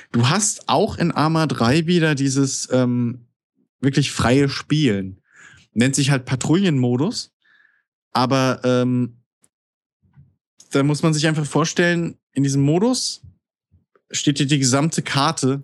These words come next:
einfach offen. Und da sind dann verschiedene zufällig generierte Missionen, äh, äh, halt platziert, ähm, die du eben erfüllen kannst, die du erkunden kannst, die du, äh, ja, auch ignorieren kannst.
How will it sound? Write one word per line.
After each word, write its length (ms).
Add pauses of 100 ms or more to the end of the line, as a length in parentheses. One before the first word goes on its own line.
einfach 360
offen. 420 (560)
Und 220
da 180
sind 240
dann 140
verschiedene 840 (420)
zufällig 600
generierte 720
Missionen, 800 (680)
äh, 60
äh, 560 (460)
halt 320
platziert, 680 (760)
ähm, 520 (320)
die 160
du 100
eben 180
erfüllen 360
kannst, 240
die 60
du 80
erkunden 500
kannst, 500
die 120
du, 420 (600)
äh, 180 (840)
ja, 300
auch 300
ignorieren 520
kannst. 560